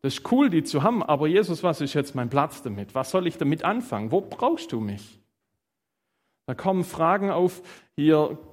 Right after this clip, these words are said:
zum Beispiel, wenn plötzlich so ein biblisches Thema im Hauskreis aufkommt und du merkst, wow, da bleib ich dran hängen. Hey, das, das, das ist,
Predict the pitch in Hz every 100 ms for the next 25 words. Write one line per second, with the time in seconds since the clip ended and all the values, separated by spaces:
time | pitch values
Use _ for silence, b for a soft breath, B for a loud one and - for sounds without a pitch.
0 | - - 170 160 175 - 160 160 156 165
1 | 180 175 180 170 165 143 208 220 190 156
2 | - 190 214 208 156 151 139 240 240 -
3 | 185 180 185 180 - 165 147 139 135 151
4 | 156 147 160 143 131 135 135 123 - 120
5 | 117 131 120 139 151 156 - 156 - 170
6 | 160 156 - -